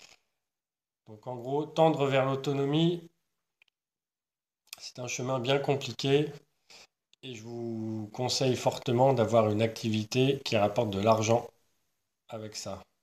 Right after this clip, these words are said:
Donc mêler poly-, polyculture et élevage, euh, si vous voulez faire un grand truc, plus, euh, peut-être plus le faire à l'échelle agricole que à l'échelle, euh,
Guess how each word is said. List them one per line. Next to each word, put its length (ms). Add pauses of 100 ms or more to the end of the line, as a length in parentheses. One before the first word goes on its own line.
(760)
Donc 280
mêler 240
poly-, 320
polyculture 760
et 80
élevage, 580 (960)
euh, 180
si 140
vous 80
voulez 120
faire 180
un 100
grand 240
truc, 420
plus, 440
euh, 760 (960)
peut-être 280
plus 220
le 80
faire 200
à 60
l'échelle 300
agricole 560 (720)
que 220
à 60
l'échelle, 440
euh, 300